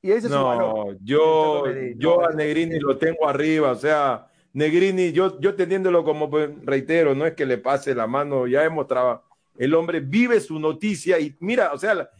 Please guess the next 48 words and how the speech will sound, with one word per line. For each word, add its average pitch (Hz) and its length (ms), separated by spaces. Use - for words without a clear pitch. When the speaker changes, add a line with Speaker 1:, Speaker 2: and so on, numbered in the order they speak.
Speaker 2:
eh, 143 200
te 165 120
está 233 160
hablando 285 260
con 202 140
el 165 80
protagonista, 160 760
con 156 160
el 151 60
más - 160
cercano 240 400
al 160 80
protagonista. 147 560
No 156 180
está 185 240
Navarro 208 540
y - 80
ya 143 260
no 156 140
sabe 208 340
quién 170 180
va 170 60
a 156 40
ser 165 140
el 160 140
técnico. 135 420
Pero 131 180
bueno. 214 180
Speaker 1:
He - 20
escuchado, 247 760
he 196 80
escuchado 220 440
que, 190 220
no 247 180
te 269 80
voy 254 160
a 254 60
decir 220 260
de 214 100
Muni, 208 360
pero 175 180
hay 190 120
técnicos 214 480
que 202 80
han 190 80
comenzado 175 420
a 190 80
mirar 175 360